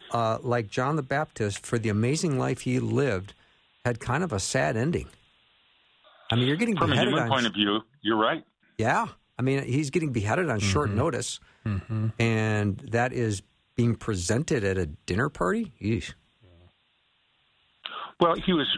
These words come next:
Speaker 2: really what we would call the last great prophet in, in one sense. Jesus said, "Here's what John the Baptist did. He spoke the truth." And whenever anybody speaks the truth of Jesus Christ, they're gonna get in trouble with somebody. And the outcome may not be what we like,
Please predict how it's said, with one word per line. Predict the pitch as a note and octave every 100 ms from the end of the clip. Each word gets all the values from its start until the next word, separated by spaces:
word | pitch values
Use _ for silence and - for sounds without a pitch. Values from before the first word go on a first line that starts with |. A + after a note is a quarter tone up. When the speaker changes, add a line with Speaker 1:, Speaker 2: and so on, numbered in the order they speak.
| -
Speaker 2:
really | F3+ F#3 B2 G#2+
what | - B2+ A#2
we | A#2
would | A#2
call | - G#2 G2+
the | F#2
last | G#2 A2 G#2 -
great | G2 F#2+ -
prophet | G#2 F#2 - F#2 -
in, | G2+ F#2+
in | G#2 A2
one | G2+ G2 -
sense. | - - -
Jesus | G2+ F#2 G2 -
said, | F2 E2 - - - -
"Here's | G#3 -
what | A#2
John | - A#2
the | G#2+
Baptist | G#2 F#2+ - F#2+
did. | E3+ C3
He | B2 -
spoke | B2 A#2
the | C3+
truth." | - G3+ - - _ _ _ _ - - _
And | C3 A#2+ A#2+
whenever | B2 A#2 B2+ D3 G3 G3 - D3
anybody | D#3 F3 A2 G2 -
speaks | - A#2+ -
the | G#2
truth | B2 A2
of | G2+
Jesus | A2 G#2+ F#2 -
Christ, | A#2 F2+ F2 - _ -
they're | C3+
gonna | G3+
get | F#3+ E3+
in |
trouble | A2 B2 G2
with | F2+ -
somebody. | G#2+ - - _ _ - - - _ _
And | A2+ G#2
the | G#2+
outcome | F#3 - C#3+
may | A#2 A#2+
not | A2+ A#2
be | A2+
what | G#2
we | G2+
like, | A2+ G2